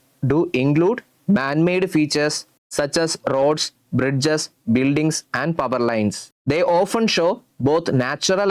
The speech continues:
and artificial elements of the landscape. ഒരു ലാൻഡ്സ്കേപ്പിന്റെ ആർട്ടിഫിഷ്യൽ ആയിട്ടുള്ളതും നാച്ചുറൽ ആയിട്ടുള്ളതുമായ എല്ലാ ഫീച്ചേഴ്സും ഒരു ടോപ്പോഗ്രാഫിക് മാപ്പിനകത്തുണ്ടാകും. അതുകൊണ്ടാണ്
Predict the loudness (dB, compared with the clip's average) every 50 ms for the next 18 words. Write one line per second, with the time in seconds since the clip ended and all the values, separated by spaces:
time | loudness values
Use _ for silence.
0 | 0 -2 -4 -6 -8 _ -6 -2 -2 -2 -2 -2 -4 0 0 0 0 0 0 -2
1 | 0 -2 -2 0 0 0 2 0 0 0 0 -2 0 0 0 -2 -2 -2 _ _
2 | _ -4 -4 -2 -2 -4 -6 -8 -6 -4 -4 -4 -4 _ _ _ _ _ _ -4
3 | -2 0 0 0 0 -2 -4 -4 -2 -2 -2 0 0 0 0 0 0 0 -2 -4
4 | -4 -2 -2 -2 -2 -4 -4 -2 0 0 0 0 0 0 0 -2 0 0 0 0
5 | -2 -2 -2 -2 -2 -2 -2 -4 -4 -2 -2 0 0 2 0 0 0 0 0 0
6 | 0 0 0 0 0 -2 -2 -4 -4 -4 -2 0 0 2 2 2 2 0 0 0
7 | 0 0 0 0 0 0 0 2 0 0 -2 -2 -4 -6 _ _ -2 0 2 2
8 | 4 2 2 0 -2 -2 -2 -2 -2 0 0 -2 0 0 0 0 0 -2 -2 0
9 | -2 -2 -2 -4 -4 -2 -2 -2 -2 0 0 0 2 0 0 0 0 -2 -4 -6
10 | _ _ -4 -4 -2 0 0 2 2 2 2 0 0 -2